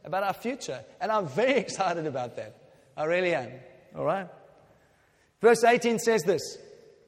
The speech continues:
"While walking by the Sea of Galilee, he s-, uh, he saw two brothers, Simon, who's called Peter, and Andrew, his brother,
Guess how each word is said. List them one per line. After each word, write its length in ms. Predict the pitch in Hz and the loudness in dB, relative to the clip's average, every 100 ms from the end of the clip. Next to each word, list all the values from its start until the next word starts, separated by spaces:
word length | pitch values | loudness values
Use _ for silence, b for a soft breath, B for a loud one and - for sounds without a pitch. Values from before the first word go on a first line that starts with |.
| _ b b b | _ b b b
"While 520 | 151 208 262 269 269 165 | 4 8 10 8 2 6
walking 440 | 220 247 247 240 | 10 10 8 4
by 180 | 214 214 | 6 6
the 60 | |
Sea 220 | 214 - 226 | 2 4 6
of 140 | 175 | 6
Galilee, 540 | 196 180 190 190 240 226 - - - | 6 4 4 0 -2 -6 -16 -20 -12
he 100 | 180 | -8
s-, 340 | 175 - - - | -8 -10 -10 -10
uh, 400 | 151 151 147 143 - | -4 -4 -2 -4 -8
he 180 | 135 170 | -8 -8
saw 300 | 160 196 196 | 0 2 2
two 200 | 196 208 | 0 -2
brothers, 440 | 170 160 117 - - - - | 2 2 0 -10 -18 -20 -18
Simon, 480 | - 175 190 254 277 - B B B | -2 0 2 -2 -6 -20 B B B
who's 140 | - | -14
called 240 | - 151 151 | -6 -6 -4
Peter, 340 | 185 190 226 - - - - _ b b b | -2 -2 -4 -10 -20 -20 -20 _ b b b
and 200 | 143 139 | -10 -8
Andrew, 400 | 196 214 233 170 | 2 4 4 2
his 160 | 170 147 | 2 0
brother, 460 | 127 180 147 135 | 6 6 6 0